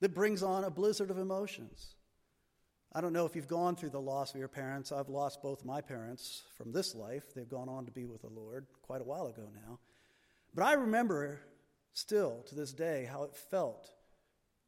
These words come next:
to, first of all, get the word about, in my mother's case, the cancer that was going to take her, and in my father's case, the deadly illness that took him. When I first heard the news,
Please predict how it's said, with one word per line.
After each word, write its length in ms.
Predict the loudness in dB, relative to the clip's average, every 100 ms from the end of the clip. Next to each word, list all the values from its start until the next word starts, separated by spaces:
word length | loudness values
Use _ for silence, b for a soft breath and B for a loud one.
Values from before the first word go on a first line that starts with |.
| -8
to, 80 | 0
first 220 | 0 2
of 80 | 4
all, 120 | 4
get 200 | 2 -4
the 40 |
word 460 | -6 0 2 2 -2
about, 380 | -2 0 0 -4 -18 -20 _ _ -10
in 60 |
my 60 | -4
mother's 300 | 0 0 -2
case, 220 | -6 -6
the 120 | -8
cancer 420 | -10 -6 -6 -6 -12
that 180 | -12
was 220 | -14 -14 -12
going 160 | -10 -10
to 80 | -10
take 340 | -8 -8 -8
her, 320 | -4 -2 0 -2
and 180 | -6 -14 b b b b
in 80 | -10
my 140 | -8 -4
father's 380 | -2 -2 -2
case, 300 | -6 -6 -4
the 140 | -8 -10
deadly 380 | -8 -8 -8 -8
illness 340 | -6 -8 -8
that 140 | -12
took 200 | -8 -10
him. 300 | -8 -6 -4
When 140 | -4 -6
I 20 |
first 300 | -4 -6 -4
heard 260 | 0 0 0
the 80 |
news, 400 | 0 0 0 -2